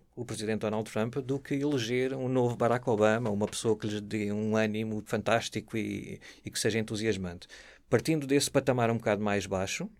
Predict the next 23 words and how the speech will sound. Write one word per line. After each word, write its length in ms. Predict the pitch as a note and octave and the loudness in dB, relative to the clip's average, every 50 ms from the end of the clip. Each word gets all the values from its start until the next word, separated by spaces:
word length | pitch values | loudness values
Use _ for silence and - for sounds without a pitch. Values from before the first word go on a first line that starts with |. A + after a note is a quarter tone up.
| _ _ _ - - - - | _ _ _ -20 -20 -12 -4
isto 380 | B2+ C3+ F#3+ - - - C3+ - - _ _ _ _ - | -2 0 0 0 -2 -4 -10 -14 -14 _ _ _ _ -12
são 220 | - - - G#2 | -8 -4 -2 -2
estes 260 | G#2+ G#2+ - - G2 G2 | -2 -2 -2 -4 -4 -4
exerc-, 220 | G#2 - - - | -4 -4 -4 -4
estes 180 | G#2+ - - G2+ | -4 -4 -4 -4
raciocínios 460 | G#2+ G2 - G#2 - - G#2+ G#2 G2 | -6 -6 -6 -6 -4 -4 -4 -4 -4
que 80 | G2 | -4
nós 140 | A2 A2 - | -6 -6 -4
fazemos, 500 | - - G#2+ G2 A2 A#2 C3 C3 - - | -4 -4 -4 -2 -2 -4 -2 -2 -4 -2
se, 120 | - A#2 A2 | -2 -2 -2
se, 200 | - - A#2 A2 | -2 -2 -2 -2
se, 140 | - - | 0 0
e 200 | A#2+ C#3 E3 D3 | 0 2 0 0
depois, 420 | C3 - - - A2 A#2+ C3 B2 A2 | -2 -4 -2 0 2 2 2 0 -4
eh, 140 | G#2 F#2+ F2+ | -6 -4 -4
chega 220 | - A#2 G#2+ G#2+ | -2 0 0 0
às 80 | G#2 G2+ | 0 0
eleições, 440 | G#2 G#2 G2 - - B2+ C3 B2 | -2 -2 -4 -2 -4 -4 -6 -6
patifamos-nos 540 | - - A#2+ - B2+ A#2+ C3+ B2+ B2+ A#2 - | -6 -6 -4 -4 -2 -2 -2 -2 -2 -2 -4
todos. 240 | - - F#2 E2+ G2 | -6 -6 -8 -6 -2
Mas 160 | A#2 B2+ B2+ | -2 -4 0
pronto, 260 | - A2+ G#2 F#2 F#2 - | 0 0 0 0 -2 -2
mas 180 | D3+ D#3 D#3 | -2 -2 -2